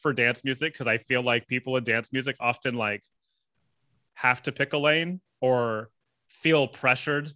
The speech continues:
to pick a lane. And you have a lane that's house music, but I've definitely noticed your productions have, over the last year, have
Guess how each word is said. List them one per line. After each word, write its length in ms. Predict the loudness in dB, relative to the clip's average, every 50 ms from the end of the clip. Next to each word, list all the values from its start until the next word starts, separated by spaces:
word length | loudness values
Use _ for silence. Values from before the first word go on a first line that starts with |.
| _ _ _ _ _ -8
to 100 | -8 -4
pick 240 | -2 -2 -2 0
a 60 | -2 -2
lane. 480 | 0 0 0 0 -2 -4 -6 -8 -8 _
And 100 | -2 2 4
you 60 | 4
have 100 | 4 4
a 40 | 4
lane 260 | 4 4 4 4 4
that's 180 | 2 0 0 2
house 300 | 4 4 4 4 2 -2
music, 280 | -4 -4 -4 -4 -2 0
but 100 | 2 4
I've 260 | 2 2 0 -2 0
definitely 400 | 0 0 0 -2 -4 -4 -2 0
noticed 360 | 0 2 2 0 0 -2 -4
your 120 | -6 -6
productions 720 | -4 -2 -2 0 0 0 0 -2 -2 -2 -2 -6 -10 -14 -18 _ _ -20 -20 -20 -20 _ _ 0
have, 320 | 4 4 4 4 2 -4 -14 -20 _ _ _ _ _ _ _ 0
over 200 | 0 2 2 0
the 80 | 0 2
last 340 | 4 4 4 4 2 0
year, 240 | 0 4 4 4 4
have 300 | 4 2 0 0 -2 -8